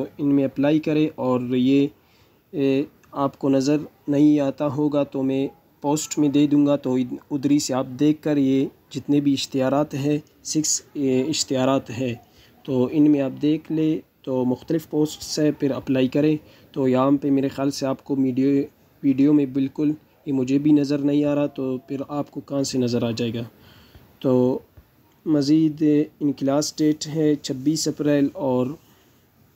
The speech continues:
इनका शॉर्ट लिस्टेड डेट जो कि पाँच मई दो हज़ार तेईस तक फाइनलाइज करेंगे, जो कि जो कैंडिडेट से वो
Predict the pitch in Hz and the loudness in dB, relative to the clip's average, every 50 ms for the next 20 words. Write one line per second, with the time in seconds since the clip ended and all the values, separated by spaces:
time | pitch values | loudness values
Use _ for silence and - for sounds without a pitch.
0 | _ _ _ _ _ - - - - - - - - 156 143 127 139 131 - - | _ _ _ _ _ -20 -20 -20 -20 -20 -20 -6 0 0 2 2 2 0 0 2
1 | 143 147 151 151 151 - 143 135 139 135 - - 165 151 139 135 151 156 151 - | 2 2 2 0 -2 -4 -4 -2 -2 -2 -4 -6 -8 -6 -2 2 2 2 2 0
2 | - 131 151 139 127 - 139 135 131 - _ - 143 143 143 139 - - 147 139 | -4 -4 -4 -2 0 0 0 0 0 -2 _ -4 0 0 0 0 0 0 -2 0
3 | 131 127 127 123 120 123 117 - - 131 127 127 123 - - - 139 135 - - | 0 2 0 0 0 -2 -4 -6 -4 -2 -2 -2 -2 -4 -4 -6 -6 -6 -8 -12
4 | _ _ _ - - - _ - - - - - - - 139 131 127 123 127 131 | _ _ _ -20 -20 -20 _ -20 -20 -20 -20 -20 -6 -2 0 2 4 4 4 4
5 | 151 160 156 - - - 151 147 156 156 151 147 151 151 143 131 135 135 127 123 | 2 2 0 -2 -2 -2 0 2 4 4 4 4 2 2 0 0 -2 -4 -4 -2
6 | - 135 131 131 127 123 123 - 143 143 143 147 147 156 - _ _ _ _ _ | -2 -2 -2 -2 -2 -4 -2 -2 0 2 2 2 0 -2 -6 _ _ _ _ _
7 | _ _ _ _ _ - - 135 131 127 131 131 143 143 147 - - - 156 147 | _ _ _ _ _ -8 -4 -2 0 0 2 2 2 2 2 2 0 0 2 2
8 | 139 143 147 - - _ - 135 131 127 127 127 131 - | 2 2 0 -2 -6 _ -6 -4 -2 0 0 -2 -4 -6